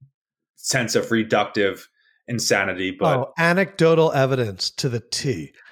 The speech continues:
Speaker 2: I, I have always said this. You could go in to your job and you can pitch a story. And you can say, "Hey, uh, according to this on C N N Business, everyone believes that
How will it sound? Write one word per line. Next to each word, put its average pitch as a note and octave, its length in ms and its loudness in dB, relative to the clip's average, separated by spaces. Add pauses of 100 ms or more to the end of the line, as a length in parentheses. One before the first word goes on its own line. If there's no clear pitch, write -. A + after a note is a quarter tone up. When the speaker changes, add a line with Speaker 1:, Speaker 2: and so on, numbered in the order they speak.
(280)
Speaker 2:
I, F3+ 140 4
I F#3+ 160 2
have A3 120 0
always A3+ 240 4
said F#3 120 -2
this. B2+ 260 -2
You E3 260 0
could A#3+ 160 -4
go F#3+ 240 4
in C3+ 360 0 (240)
to C3+ 160 2
your C3 340 4
job B2 420 4
and B2+ 140 -6
you B2+ 80 -4
can A2+ 180 -8
pitch C3+ 260 -2
a C3 60 -2
story. F#2+ 540 -4 (960)
And D#3 160 2
you E3+ 100 0
can D#3+ 220 0
say, C#3 640 4 (160)
"Hey, D3+ 500 2 (340)
uh, D#3 300 4
according A#3 560 0
to F3 120 -2
this D#3+ 420 2
on C#3 200 0
C F3+ 240 2
N F3 80 0
N C#3+ 200 0
Business, C3 600 2 (140)
everyone F3 480 4
believes C#3 640 0
that C3 300 2